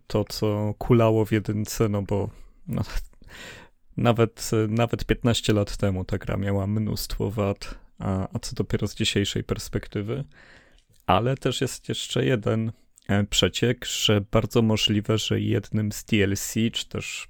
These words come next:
z elementów jakiejś, e, edycji specjalnej będzie remake jedynki dołączony, gdyż, e, no, już umieszczając grę w tym rejonie świata,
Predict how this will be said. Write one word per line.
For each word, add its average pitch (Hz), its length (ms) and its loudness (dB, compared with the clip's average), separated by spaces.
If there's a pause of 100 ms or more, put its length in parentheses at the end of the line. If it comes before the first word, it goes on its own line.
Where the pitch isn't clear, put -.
(120)
z - 140 -2
elementów 95 560 -2
jakiejś, - 680 -4
e, 85 160 -2 (100)
edycji 101 580 -4
specjalnej 107 680 -2
będzie 104 560 2
remake 104 480 2
jedynki 127 680 0 (520)
dołączony, 104 680 0
gdyż, 107 640 -4 (600)
e, 104 400 0 (240)
no, 120 120 4
już 117 320 0 (180)
umieszczając 123 540 2
grę 113 200 2
w - 60 -10
tym 120 200 4
rejonie 120 360 6
świata, 120 640 2